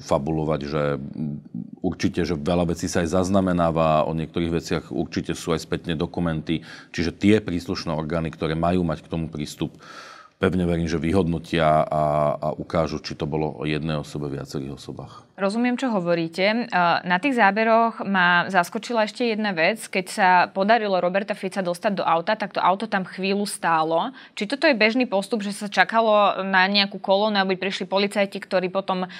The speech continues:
Speaker 2: to auto budú sprevádzať, alebo prečo, e, sa v podstate nepozeralo na to, že tu ide o záchranu ľudského života a je najdôležitejšie čo najrýchlejšie predsedu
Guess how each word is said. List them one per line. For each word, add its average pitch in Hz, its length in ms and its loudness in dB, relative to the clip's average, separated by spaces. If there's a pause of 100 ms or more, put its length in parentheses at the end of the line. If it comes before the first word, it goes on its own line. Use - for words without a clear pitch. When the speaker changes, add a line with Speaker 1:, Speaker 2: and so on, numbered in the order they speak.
(120)
Speaker 2:
to - 100 2
auto 190 400 4
budú 190 240 0
sprevádzať, 190 800 4
alebo 190 240 2
prečo, 208 400 0
e, 269 180 2 (460)
sa - 220 -2
v - 80 -10
podstate 233 340 -2
nepozeralo 214 480 2
na 190 160 0
to, 226 120 -4
že 208 260 -6
tu 220 100 -8
ide - 240 -2
o 196 80 -4
záchranu 208 400 0
ľudského 202 300 -4
života 190 500 2
a 180 160 4
je 190 140 0
najdôležitejšie 202 1080 0
čo 202 80 -8
najrýchlejšie 180 480 -2
predsedu 190 480 -4